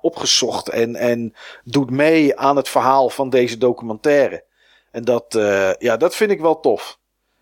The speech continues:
Ik vind dit wel een documentaire dat als je Flipper je maar iets interesseert, of je nou naar het Pinballmuseum gaat, eh, binnenkort of net geweest bent of niet,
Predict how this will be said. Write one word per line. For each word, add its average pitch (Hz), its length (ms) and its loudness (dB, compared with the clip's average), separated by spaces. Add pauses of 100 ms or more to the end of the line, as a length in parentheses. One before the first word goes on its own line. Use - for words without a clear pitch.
(100)
Ik 123 120 -6
vind 165 180 0
dit 160 160 0
wel 160 200 4
een 165 100 -4
documentaire 151 880 2
dat 127 180 -2
als - 200 -2
je - 120 -6
Flipper 165 480 0
je 120 320 0
maar 131 180 0
iets 202 240 -4
interesseert, 180 480 0
of 147 100 -6
je 139 80 -2
nou 123 180 2
naar 120 120 2
het 113 160 -2
Pinballmuseum 123 760 0
gaat, 104 400 -2
eh, 104 180 0 (320)
binnenkort 127 540 -2
of 123 120 -12
net 123 180 -2
geweest 123 300 0
bent 113 180 0
of 104 100 -10
niet, 160 300 -2